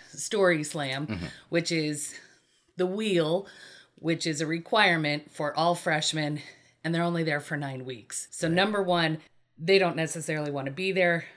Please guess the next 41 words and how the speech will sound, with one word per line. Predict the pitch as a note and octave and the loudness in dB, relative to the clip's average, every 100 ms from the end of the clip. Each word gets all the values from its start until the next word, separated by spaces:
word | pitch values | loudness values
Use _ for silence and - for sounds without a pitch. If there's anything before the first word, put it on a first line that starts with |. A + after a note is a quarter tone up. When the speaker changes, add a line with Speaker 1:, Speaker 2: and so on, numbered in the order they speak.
| _ D#3 | _ -4
Speaker 1:
Number | D3+ D3 | -2 -2
two, | D#3 G3+ F3+ | -4 0 0
they're | E3 | 0
like, | D#3 D3 D3 - - | 0 -2 -6 -16 -4
"Uh, | C4 B3 A3+ - | 0 0 -2 -6
it's | G#3+ A3+ | -6 -2
only | G3+ F#3+ | 0 0
nine | F3 D#3 D#3+ F3+ | 0 0 -2 -2
weeks. | B3 A3+ - - - | -4 -4 -6 -8 0
I | E3+ | 2
don't | F3 E3+ | 2 0
have | - D#3+ D3 - | -2 -2 -2 -4
to | E3+ D#3 D3 C3+ - | -2 -2 -2 -6 -6
lock | C#3+ D3+ - | 0 0 0
in | D#3+ D#3+ | -2 0
real | C#3+ C3+ | -2 -2
hard | D3+ C#3 C#3 C#3 | -2 0 -2 -4
Speaker 2:
Mm-hmm. | - - - - | -10 -18 -12 -4
Speaker 1:
'cause | D#3+ | -4
it's | C#3+ - | -4 -8
gonna | D3+ C3+ | -6 -6
just | C#3 B2+ | -10 -10
go | C3+ | -10
so | B2+ B2 A#2+ | -8 -10 -10
fast." | B2+ - - - - - | -10 -10 -12 -14 -14 -14
Speaker 2:
Yeah. | - C#2 - | -12 -12 -8
Speaker 1:
So | - | -4
yeah, | D3 - | -2 -4
that's, | B2 C#3+ - - - - _ - | -4 -4 -2 -6 -6 -10 _ -10
Speaker 2:
Yeah. | - | -2
Speaker 1:
that's | G4+ G4+ | -2 -2
part | - F#4+ E4+ | 0 2 2
of | |
the | D4+ | 2
danger | C4+ A#3 A#3 G#3+ A3 G3+ | 2 2 2 2 2 4
of, | F3+ F#3 F3 D#3+ D#3+ | 8 10 8 6 2
uh, | E3+ E3 D#3+ - - - - | 4 4 2 -2 -12 -12 4
how | A3 F#3+ | 6 8
it's | G#3+ G3 | 4 0
set | - A#3+ A3 | 2 4 6
up. | D4+ G4 | 6 4